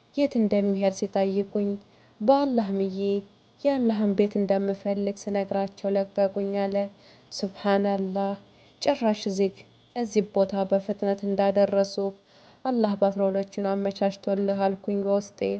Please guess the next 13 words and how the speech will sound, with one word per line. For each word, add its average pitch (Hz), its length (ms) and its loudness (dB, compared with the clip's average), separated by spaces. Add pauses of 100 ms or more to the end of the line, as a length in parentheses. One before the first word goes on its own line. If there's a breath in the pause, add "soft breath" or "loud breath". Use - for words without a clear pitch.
(560 soft breath)
ወዳጄ 214 360 4 (100)
ሁለት 196 440 0
ፖስታዎችን 196 680 -4
እየሰጠው፣ 196 680 0 (540 soft breath)
«እዚህ 208 380 2 (880 soft breath)
እነዚህን 202 680 2
ያዝ፣ 190 240 4 (120)
ዘካ 202 260 -2 (140)
ነው» 196 180 -2
አለው። 196 320 0 (540 soft breath)
እየተቀበለ፣ 202 1000 2 (560 soft breath)
«ጀዛክላህ 226 760 0
ኸይር።» 208 340 -2